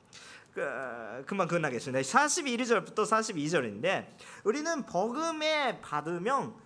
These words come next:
우리 변화-, 변화된다, 변한다, 이렇게 말씀을 하는 것입니다.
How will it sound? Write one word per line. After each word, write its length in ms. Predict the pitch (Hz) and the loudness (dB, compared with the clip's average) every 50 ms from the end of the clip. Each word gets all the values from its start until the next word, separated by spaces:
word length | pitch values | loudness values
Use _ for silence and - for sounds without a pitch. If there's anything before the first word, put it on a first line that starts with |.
| - - - | -18 -12 -8
우리 160 | 147 147 147 151 | -8 -8 -6 -4
변화-, 420 | - 254 285 311 311 302 294 254 - - - - | -2 0 2 2 2 0 0 -4 -10 -16 -14 -8
변화된다, 720 | - 247 277 302 302 - - 165 131 123 110 110 113 - - | -4 -2 0 0 0 -2 -2 -6 -6 -6 -6 -8 -8 -10 -6
변한다, 580 | - 220 262 294 302 294 254 180 135 117 98 - 147 | -4 -2 0 2 2 2 0 0 -2 -4 -4 -4 -4
이렇게 260 | 151 147 147 - 117 | -4 -4 -4 -6 -8
말씀을 460 | 110 110 107 107 107 - 113 104 92 | -10 -10 -12 -14 -14 -16 -16 -16 -16
하는 180 | 98 104 101 90 | -16 -16 -18 -20
것입니다. 480 | 87 - - 87 90 101 135 139 104 | -20 -20 -18 -18 -14 -10 -10 -10 -10